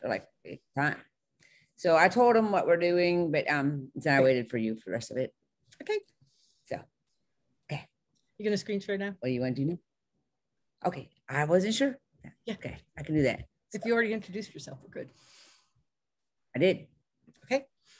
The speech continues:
Speaker 1: Okay. We good?
Speaker 2: Yeah.
Speaker 1: Can you see it?
Speaker 2: Yep.
Speaker 1: Okay.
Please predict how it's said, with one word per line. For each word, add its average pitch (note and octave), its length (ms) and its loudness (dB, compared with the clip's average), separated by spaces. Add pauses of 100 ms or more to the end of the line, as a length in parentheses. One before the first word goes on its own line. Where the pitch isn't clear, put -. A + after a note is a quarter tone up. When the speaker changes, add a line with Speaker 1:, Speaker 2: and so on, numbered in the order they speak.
(3750)
Speaker 1:
Okay. - 160 -10 (560)
We C#3+ 60 -2
good? A#3 340 6 (300)
Speaker 2:
Yeah. G#3+ 360 6 (500)
Speaker 1:
Can C3+ 80 0
you B2+ 40 -2
see F#3+ 140 2
it? A3+ 160 2 (320)
Speaker 2:
Yep. A3 200 -2 (380)
Speaker 1:
Okay. D3+ 280 0